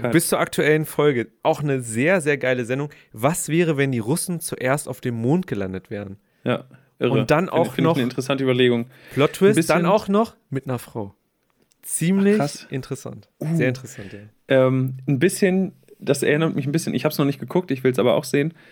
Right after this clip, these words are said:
Speaker 1: ähm, erinnert mich ein bisschen an Man in the High Castle.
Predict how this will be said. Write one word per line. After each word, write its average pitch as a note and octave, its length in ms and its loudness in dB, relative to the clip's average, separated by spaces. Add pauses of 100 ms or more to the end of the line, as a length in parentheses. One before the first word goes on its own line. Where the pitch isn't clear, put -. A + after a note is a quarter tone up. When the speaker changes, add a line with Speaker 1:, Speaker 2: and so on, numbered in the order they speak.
(540)
Speaker 1:
ähm, C3 640 2
erinnert C3 320 -2
mich B2+ 120 -2
ein C3+ 100 -6
bisschen C#3+ 420 -4
an B2+ 500 0 (300)
Man C#3 440 -2
in C#3 100 2
the B2+ 80 4
High B2+ 240 0
Castle. C3+ 540 0